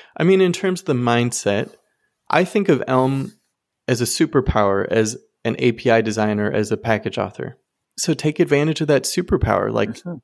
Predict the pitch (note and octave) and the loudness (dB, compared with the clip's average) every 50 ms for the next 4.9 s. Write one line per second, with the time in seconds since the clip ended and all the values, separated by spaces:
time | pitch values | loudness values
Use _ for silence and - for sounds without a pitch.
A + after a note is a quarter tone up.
0 | _ - - - - F#3 E3+ - - G3 F#3+ - G#3 D#3+ B2+ A#2 A2 G#2+ A2 B2 | _ -4 -4 0 2 2 2 2 2 0 0 2 2 2 2 2 2 2 0 -2
1 | D#3 E3+ - _ _ _ _ _ _ _ _ _ _ - B2 C3 B2+ B2+ B2+ B2+ | -4 -8 -12 _ _ _ _ _ _ _ _ _ _ -4 -2 0 0 0 0 0
2 | C3 C3 B2+ B2+ B2 - _ _ _ - C3+ C#3 C3 C3 D3 D3+ D3+ C3 C3+ B2+ | -2 -2 -2 -4 -6 -10 _ _ _ -10 -8 -6 -2 2 2 2 4 4 4 4
3 | C3+ C#3 C3+ B2+ - - D3 C#3 C#3+ D3 - - _ - - D3 C3 C#3 E3 F3 | 4 4 2 0 0 0 0 0 0 0 -2 -8 _ -12 -8 -4 -2 -2 -2 -2
4 | - - C#3+ - - G#2+ G#2 G#2 A2+ A#2+ B2+ B2+ B2 B2 C3 C3 C#3 | -4 -8 -8 -2 0 2 2 2 0 0 -2 -2 -2 -2 -2 -6 -8